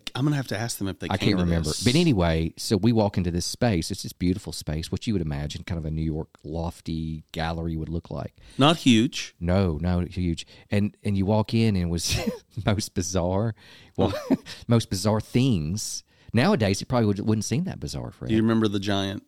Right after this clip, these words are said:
Speaker 1: thing in the corner?
Speaker 2: I do.
Speaker 1: Yeah.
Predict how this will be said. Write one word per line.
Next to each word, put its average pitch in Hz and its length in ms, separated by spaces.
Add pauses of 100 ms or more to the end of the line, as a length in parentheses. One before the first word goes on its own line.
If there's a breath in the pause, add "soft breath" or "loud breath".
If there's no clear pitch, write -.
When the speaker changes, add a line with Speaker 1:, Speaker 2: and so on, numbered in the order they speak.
(800)
Speaker 1:
thing 95 300
in 92 80
the 87 80
corner? 92 320
Speaker 2:
I - 20
do. 98 460
Speaker 1:
Yeah. 82 180